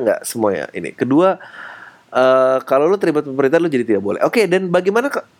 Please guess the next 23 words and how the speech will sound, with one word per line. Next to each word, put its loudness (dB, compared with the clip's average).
ke-, -2
then 0
what's 0
up? -4
Gimana 2
cara, 0
nih, 0
basically -2
gua, 0
gua 0
akan, -4
aduh, 0
semoga 0
dia -2
nggak -2
ngajarin 0
lo 0
untuk -6
cara, -2
eh, -4
menipu -4
negara 0
lo. 2